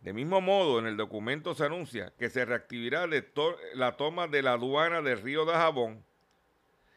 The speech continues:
en el inicio del canal La Vigía como una medida a corto plazo para garantizar el abastecimiento de agua a los productores dominicanos. Y se anuncia el inicio de la construcción de la presa Don Miguel,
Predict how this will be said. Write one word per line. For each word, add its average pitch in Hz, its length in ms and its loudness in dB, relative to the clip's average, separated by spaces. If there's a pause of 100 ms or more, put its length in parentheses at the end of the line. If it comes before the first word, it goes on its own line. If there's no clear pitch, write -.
en 120 160 -4
el 127 160 0
inicio 135 340 -6
del 147 200 -2
canal 131 340 0
La 156 140 2
Vigía 147 500 2
como 117 220 -8
una 151 140 -4
medida 147 420 2
a 120 100 0
corto 147 380 -4
plazo 120 380 0
para 113 200 2
garantizar 117 720 0 (1040)
el 127 120 4
abastecimiento 131 840 0
de 151 120 6
agua 165 260 4
a 143 40 4
los 127 120 4
productores 127 600 -2
dominicanos. 131 800 0 (920)
Y 117 140 -8
se 120 140 0
anuncia 135 520 -2
el 123 160 2
inicio 151 420 -4
de 143 120 4
la 143 120 4
construcción 117 580 -6
de 170 100 2
la 127 160 4
presa 151 340 0
Don 143 220 0
Miguel, 113 500 -2